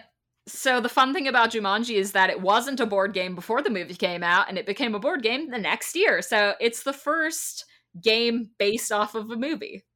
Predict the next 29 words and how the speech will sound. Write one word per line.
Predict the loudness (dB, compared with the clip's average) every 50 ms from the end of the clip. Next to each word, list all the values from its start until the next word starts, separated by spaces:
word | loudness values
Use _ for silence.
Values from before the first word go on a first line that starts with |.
| _ _ _
I | -6 -4
think | -4 -4 -6 -2
that's | -2 -2 -2 -2 -4 -8
fun. | -8 -6 -4 -4 -4 -4 -6 -10 -12 _ _ _ _ _ _ _ _ _ _ _ _ _ _ _ _ 2
Um, | 4 4 4 4 2 0
and | 0 2
then | 2 2 4 6
lastly, | 6 6 6 6 4 0 -2 -2 -2 0
I | 0 0 0
have, | 2 2 4 4 6 4 4 2 0 -6 -4 -2
um, | 0 2 2 0 -2 -4 -6 -8
a | -6
couple | -4 -4 -2 0 -2
of | -2 -2 -4
points | -6 -4 -4 -4 -6 -8
of, | -6 -4
like, | -4 -6 -6 -4
who | -6 -6 -6
could | -6 -6 -2 -2 0
have | -2 2 2
been | 2 2 2
in | 0 -2 -2
this | -4 -4 -4 -4
movie. | -4 -4 -2 -2 -2 -2 -4 -6 -12 -20 -20 -20 -20 -8
So | 0 2 2 4 4
imagine, | 2 4 6 6 6 6 4 2 -2 -2
if | -2 -4 -4
you | -8 -6 -2
will, | 0 0 0 0 0 -2 -4